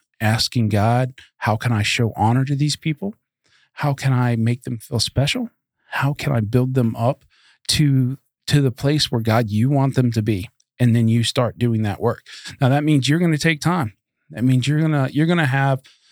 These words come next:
um, a notebook full of information on people, not because you're a weird stalker, but because you love them and you wanna show honor to them in a way that, that is honoring for them, not honoring for yourself. And so, um,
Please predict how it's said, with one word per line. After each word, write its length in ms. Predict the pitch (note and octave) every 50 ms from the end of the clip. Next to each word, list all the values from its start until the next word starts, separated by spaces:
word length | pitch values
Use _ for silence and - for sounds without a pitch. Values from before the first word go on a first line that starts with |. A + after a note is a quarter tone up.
| _ - -
um, 360 | - C#3 C3 C3 B2+ B2+ B2 - -
a 80 | C3
notebook 480 | A#2+ C3 E3 G#3 - D3+ C#3 - _ -
full 340 | - - - F#3 G3+ A3+ A3+
of 120 | G#3 F#3+
information 600 | G3+ G3+ F3 - F3+ D#3+ D#3+ D#3+ D3 - D#3+ D3
on 140 | C3+ A#2+ A2
people, 440 | - C#3+ C3 A2 - A2+ G#2 G#2 - _ _ _ _
not 280 | - B2 C3 D3 D3+ -
because 320 | - D3 - E3 D3 C3+
you're 140 | D3 D#3 D#3
a 60 | D3+
weird 340 | C#3+ C#3 C#3+ D3 D3+ D#3 C#3+
stalker, 520 | - - - E3 D3+ C#3+ C#3 - G3 G#3+ - _ _ _ _ _ _ _ _ _ _ _ _ -
but 280 | C#3+ C#3+ D3 C#3+ -
because 420 | C#3+ C#3 C3+ - - C3+ C3 B2 B2
you 160 | B2+ B2+ B2
love 240 | B2 C3+ D3 D#3+ D#3+
them 300 | E3 F3 F3+ F#3+ F#3+ - -
and 160 | A#2+ A#2+ A#2+
you 120 | B2 C3+
wanna 200 | C#3 C3 B2+ A#2+
show 440 | A2 - - - D3 D3 D3+ C#3+ - -
honor 300 | B2 B2 C3+ D3 D3 C3+
to 160 | C3 - C#3+
them 300 | C3 B2 B2+ B2+ B2+ A#2+
in 80 | A#2 A2
a 60 | G#2+
way 400 | G#2+ A#2 A2+ A#2 B2 B2+ B2+ A#2+
that, 280 | G2+ A2+ A#2+ A#2 A2 _ -
that 260 | B2 B2 B2 A#2+ A#2
is 200 | A#2 A2+ G#2+ - - _ -
honoring 460 | A#2 C3 C#3 C#3 B2+ A#2+ A#2 A2+ G#2
for 160 | - - A#2
them, 320 | F#2+ G2+ G#2+ F#2 C2+ - _ _ _ _ _ _ -
not 220 | A2+ A2+ - -
honoring 400 | - A#2 A#2+ B2 C3+ C#3 C#3 C3
for 140 | A#2+ - C3+
yourself. 380 | A#2+ A2+ G#2+ - A2 F#2 - - _ _ _ _ _ _ _ _ _ _
And 180 | - - C3 B2+
so, 360 | - - C#3+ C3 B2 A#2+ A#2+
um, 360 | A#2 A2+ A2+ G#2+ G#2 G#2 -